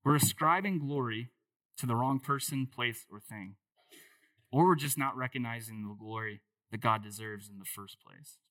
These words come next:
The entire creation, your entire life is filled with the glory of God.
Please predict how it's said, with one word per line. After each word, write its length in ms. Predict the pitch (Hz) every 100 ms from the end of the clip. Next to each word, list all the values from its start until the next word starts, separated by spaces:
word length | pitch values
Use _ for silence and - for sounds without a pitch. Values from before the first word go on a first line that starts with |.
| _ _ _ _ _ _ _ _ _ - _ -
The 100 | 160
entire 380 | 151 - 285 208
creation, 540 | 170 151 127 - - _ _ _ _ _ _ -
your 160 | 165
entire 380 | 220 214 208 208
life 360 | 170 123 101 -
is 120 | 131
filled 280 | - 175 170
with 100 | 143
the 60 | 127
glory 320 | 131 151 151
of 120 | 113
God. 280 | 110 98